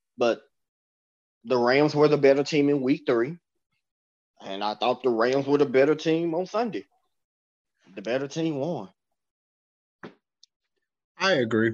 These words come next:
Speaker 2: One thing I will say, um... Matthew Stafford came out and talked about that particular play, and the, the route that Cooper Kupp was told to run was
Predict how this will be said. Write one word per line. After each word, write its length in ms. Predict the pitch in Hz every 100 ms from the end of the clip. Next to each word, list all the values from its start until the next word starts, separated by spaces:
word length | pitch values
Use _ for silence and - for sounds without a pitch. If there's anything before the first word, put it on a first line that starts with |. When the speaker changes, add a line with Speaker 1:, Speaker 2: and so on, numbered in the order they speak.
| -
Speaker 2:
One 160 | 156
thing 180 | 214 202
I 140 | 135 127
will 320 | 110 147 151
say, 360 | 143 107 98 101 110
um... 600 | 107 107 98 90 92 110 _ -
Matthew 420 | 104 131 165 135
Stafford 520 | - 127 131 120 98
came 240 | - 104 101
out 200 | 92 -
and 180 | 101 92
talked 320 | - 104 104
about 380 | 104 101 95 90 _ - - _ -
that 300 | 98 104 -
particular 520 | 101 110 98 95 85
play, 420 | - 151 127 101 - - _ -
and 640 | 104 101 95 90 90 87 _ _ _ _ _ _ _ _ _ _ _ _ _ _ _ _ _ _
the, 420 | 110 104 101 110 104 - - _ _ _ - _ - -
the 200 | 120 127
route 440 | 101 117 135 120 -
that 420 | 107 117 107 -
Cooper 260 | - 139 113
Kupp 260 | - - 98
was 220 | 98 95
told 340 | - 113 110
to 100 | 110
run 440 | 95 107 117 117 110
was 320 | 104 107